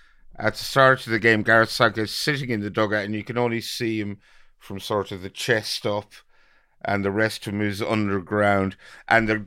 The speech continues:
dugouts are quite small, so presumably peripheral staff, uh, who don't cut the mustard to get a V I P dugout ticket, they're on stools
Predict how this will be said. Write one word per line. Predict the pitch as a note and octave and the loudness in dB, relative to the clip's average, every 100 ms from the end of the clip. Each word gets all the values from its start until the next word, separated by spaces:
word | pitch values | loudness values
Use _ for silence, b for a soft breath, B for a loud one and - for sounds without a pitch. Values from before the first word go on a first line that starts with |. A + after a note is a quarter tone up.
| - | 2
dugouts | C#3+ C3 B2+ G2+ | 2 6 4 4
are | - | -6
quite | - C3 A#2 | 0 2 2
small, | - C3+ C3 B2+ A2+ G#2 | -4 -2 4 6 6 2
so | - G#2+ G2+ - b b b b _ _ | 0 2 2 0 b b b b _ _
presumably | - A#2 G#2+ C3+ C3+ A#2+ G#2+ G#2+ G#2+ | -8 -6 0 2 2 0 0 0 -2
peripheral | - - A#2+ C3+ C#3 B2+ G#2+ G2+ | -6 -4 2 2 2 -2 -2 -2
staff, | F#2+ - - G#2 G2 G2+ - - _ _ _ _ _ _ _ - | -6 -8 -4 -2 -2 -4 -14 -20 _ _ _ _ _ _ _ -4
uh, | G2 F#2+ F#2+ - | -2 0 -2 -4
who | F#2+ G#2 | -4 -4
don't | F2 A#2+ A2+ - - | 2 4 4 0 -2
cut | A#2+ G#2 | -2 -2
the | G#2 | -4
mustard | A2 A2 - G#2 F2+ | -2 -2 -2 -10 -10
to | |
get | - G#2 | -6 -6
a | G2+ | -6
V | F#2+ G#2 G2+ | -4 -2 0
I | G2 G2 | 0 -2
P | - G#2+ | -4 -8
dugout | F2 A2+ A2 G2+ G2 F#2+ | -6 -4 -2 -2 -4 -4
ticket, | - F#2+ G2 G2 b b b _ | -10 -10 -8 -14 b b b _
they're | - A2+ G#2+ G#2+ | 4 8 8 6
on | G#2 G#2 | 4 0
stools | F#2+ - - - D3 D3 C3 G#2 G2 - | -4 -6 -6 0 2 4 2 0 -2 -8